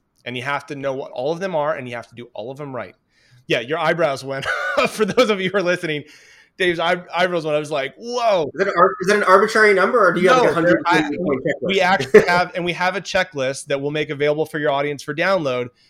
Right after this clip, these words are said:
Speaker 1: you know, um, that you can download and see what those hundred twenty-eight things are mapped out. It is a lot, uh, you know, to be able to do on your own as a first timer.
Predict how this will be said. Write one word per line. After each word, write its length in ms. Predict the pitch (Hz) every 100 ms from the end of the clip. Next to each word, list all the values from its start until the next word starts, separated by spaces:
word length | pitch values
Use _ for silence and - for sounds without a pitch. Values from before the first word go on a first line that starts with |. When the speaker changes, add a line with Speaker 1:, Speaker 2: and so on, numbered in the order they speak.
| _
Speaker 1:
you 120 | 139 135
know, 240 | 123 131
um, 380 | 131 123 123 120 _ _ _ -
that 260 | 151 175 135
you 220 | 143 185
can 560 | - 165 151 151 147 - 156
download 380 | 147 175 175 135
and 140 | 135
see 600 | - - 220 147 127 123 _
what 280 | 147 - -
those 200 | 180 160
hundred 380 | 170 165 165 151
twenty-eight 500 | 135 139 135 131 -
things 300 | 131 131 127
are 260 | 123 - -
mapped 360 | 131 135 135
out. 280 | 147 143 - _ _ _ _
It 200 | 185 175
is 200 | 160 143 -
a 180 | 139 135
lot, 800 | 131 135 147 156 147 - - - _ _ _ -
uh, 320 | 131 127 123
you 120 | 139 135
know, 100 | 127
to 160 | 135
be 160 | 135 131
able 160 | 131
to 120 | 131 127
do 520 | 117 131 123 117 113 _ _ _
on 300 | 139 151 156
your 240 | 139 131
own 440 | 123 117 107 104 - _ -
as 160 | - 123
a 60 |
first 380 | 110 131 120 -
timer. 500 | - 117 110 101